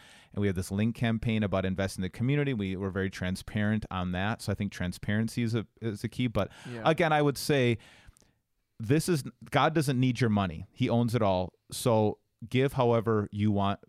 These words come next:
Speaker 1: places you want to give. Just experience the joy of giving, how that rewires your brain to remember that God is the one who, who owns it all. And,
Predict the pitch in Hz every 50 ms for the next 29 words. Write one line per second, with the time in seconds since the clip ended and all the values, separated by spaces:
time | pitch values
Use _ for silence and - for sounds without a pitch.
0 | 98 - - - 127 123 117 127 110 113 110 110 104 98 - 101 95 92 - 120
1 | 123 135 - - - 127 - - - - - 113 113 113 117 117 113 110 110 -
2 | - - - _ _ _ _ _ _ _ _ _ - 113 98 - 117 113 120 131
3 | 147 143 120 101 - 110 104 92 107 101 101 101 - - - 101 104 101 - 92
4 | 98 113 127 135 120 117 110 110 113 113 101 107 107 104 92 - 98 98 98 98
5 | 98 98 98 98 95 - - 98 95 98 98 98 98 95 95 101 90 92 90 -
6 | - 92 92 95 110 113 113 104 - - 101 95 95 95 95 95 98 98 95 90
7 | - _ _ - 98 98 98 - - 101 98 98 92 98 90 85 85 85 85 85
8 | - - - - - _ _ _ _ _ _ - 101 95 95 92 92 92 95 95